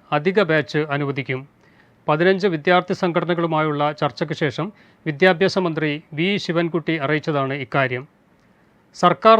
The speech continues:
സ്കൂളുകളിലാണ് ബാച്ച് അനുവദിക്കുക. താലൂക്ക് അടിസ്ഥാനത്തിൽ അലോട്ട്മെന്റ് നടത്തുന്ന കാര്യം പരിശോധിക്കും. സീറ്റ് പ്രതിസന്ധി പഠിക്കാൻ രണ്ടംഗ സമിതിയെ നിയോഗിക്കും.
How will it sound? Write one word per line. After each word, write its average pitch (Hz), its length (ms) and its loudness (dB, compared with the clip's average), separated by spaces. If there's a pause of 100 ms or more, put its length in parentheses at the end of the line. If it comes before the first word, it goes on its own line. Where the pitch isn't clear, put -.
സ്കൂളുകളിലാണ് 180 720 2 (200)
ബാച്ച് 147 400 0
അനുവദിക്കുക. 131 440 -6 (880)
താലൂക്ക് 180 360 6
അടിസ്ഥാനത്തിൽ 170 500 0 (160)
അലോട്ട്മെന്റ് 175 480 0
നടത്തുന്ന 151 380 -2
കാര്യം 147 300 -2
പരിശോധിക്കും. 123 520 -8 (1300)
സീറ്റ് 214 340 2
പ്രതിസന്ധി 214 440 0
പഠിക്കാൻ 170 360 4 (240)
രണ്ടംഗ 170 320 2 (100)
സമിതിയെ 151 380 -2
നിയോഗിക്കും. 135 420 -4